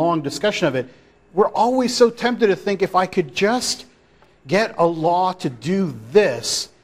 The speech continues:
it would be the most convenient way to solve the problem." That's what our allure is. It's always, like, just outside of our reach.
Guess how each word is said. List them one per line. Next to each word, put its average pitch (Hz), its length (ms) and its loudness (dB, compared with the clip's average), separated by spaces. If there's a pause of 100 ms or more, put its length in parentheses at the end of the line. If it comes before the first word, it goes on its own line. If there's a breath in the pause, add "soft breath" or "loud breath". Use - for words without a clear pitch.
it 190 100 6
would 190 140 4
be 196 80 0
the 175 160 4
most 214 480 2
convenient 196 640 -2
way 175 320 2
to 175 100 -16
solve 165 520 0
the 143 60 -8
problem." 135 460 -2 (560)
That's 208 280 -4
what 220 80 6
our 196 180 2
allure 170 360 2
is. 101 120 -8
It's 127 140 -4
always, 233 240 0
like, 202 120 -4
just 262 280 -2
outside 220 420 0
of 190 100 0
our 175 140 2
reach. 147 420 -6